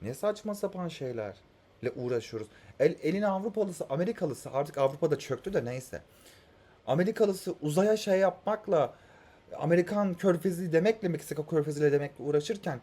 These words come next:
gidip regulus-, regülasyonlarla ekonomisini toparlamaya çalışırken biz hala kim kiminle ne yatmış, kim kime ne almış, kim kiminle ne magazin etmiş, kim kiminle ne yapmışı konuşuyoruz.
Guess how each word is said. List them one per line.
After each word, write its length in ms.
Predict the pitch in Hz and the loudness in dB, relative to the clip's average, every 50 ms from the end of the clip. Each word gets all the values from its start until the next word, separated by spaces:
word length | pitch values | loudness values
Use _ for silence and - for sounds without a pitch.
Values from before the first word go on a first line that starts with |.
| - - - _ - | -12 -20 -16 _ -6
gidip 300 | 156 160 175 160 - - | -4 -4 -4 -4 2 2
regulus-, 540 | 139 139 147 165 165 156 - - 139 117 110 | 4 4 4 2 -2 -2 -6 -8 -8 -2 0
regülasyonlarla 1000 | 120 117 131 143 139 147 147 - - 170 170 160 156 170 180 196 196 180 170 - - | 0 2 2 2 2 2 0 -4 -4 -4 -4 -2 -2 -2 -2 -2 -2 -2 -4 -4 -6
ekonomisini 540 | 139 - - 139 143 147 151 165 180 185 170 | -6 -6 -6 -6 -6 -6 -6 -6 -6 -4 0
toparlamaya 580 | - 151 147 156 156 160 160 170 175 175 170 | 0 0 2 4 2 2 4 2 2 0 -2
çalışırken 560 | 170 170 165 170 - 233 233 214 - 160 170 - - - - _ _ _ - | -4 -6 -8 -8 -8 -12 -10 -8 -8 -8 -8 -10 -14 -20 -20 _ _ _ -4
biz 380 | 160 208 262 247 233 - - - - _ _ _ | 0 0 0 0 -4 -8 -12 -16 -20 _ _ _
hala 720 | - - - 175 220 254 277 277 254 214 185 180 196 233 - - - - - _ _ _ _ _ _ _ _ _ _ | -16 -8 -2 0 0 2 2 2 2 2 2 0 -2 -4 -8 -16 -20 -20 -20 _ _ _ _ _ _ _ _ _ _
kim 260 | - - 262 254 247 | -6 -4 -4 -2 -2
kiminle 520 | - - - 202 214 240 254 254 247 240 226 | -4 -2 0 0 0 0 -2 -2 -2 0 0
ne 100 | 220 208 | 2 2
yatmış, 640 | 226 254 262 254 - 254 262 262 - - - - - - - _ _ - | 2 2 0 0 -4 -8 -8 -8 -8 -12 -14 -14 -18 -20 -20 _ _ -10
kim 260 | - - 247 247 240 | -4 -2 -2 -2 -2
kime 360 | 233 - - 214 208 175 135 | -4 -4 -4 -2 0 -2 -2
ne 60 | 131 | -2
almış, 680 | 143 175 214 240 247 247 247 247 247 247 - - - - - - - _ _ - | -4 -2 0 2 2 2 2 0 -4 -6 -8 -10 -14 -16 -20 -20 -20 _ _ -8
kim 260 | - 247 262 254 233 | -4 -4 -2 -2 -4
kiminle 460 | 214 - 214 214 208 202 196 147 107 | -6 -6 -6 -4 -2 0 0 -2 -2
ne 80 | 104 120 | -4 -4
magazin 380 | 156 196 208 247 240 247 269 | -4 0 2 2 2 2 0
etmiş, 460 | 262 240 240 - - 262 262 - - - _ _ _ _ - | -2 -2 -2 -4 -10 -12 -12 -12 -14 -16 _ _ _ _ -6
kim 200 | - 294 247 220 | -4 -4 -4 -4
kiminle 420 | - - 175 180 202 247 233 190 | -4 -2 -2 -2 -2 -2 -2 0
ne 60 | 185 | 0
yapmışı 480 | 226 277 269 - - 160 147 147 - - | 0 0 -2 -4 -6 -8 -8 -8 -8 -10
konuşuyoruz. 500 | - 117 98 87 - - - - - | -12 -14 -14 -14 -14 -18 -20 -20 -20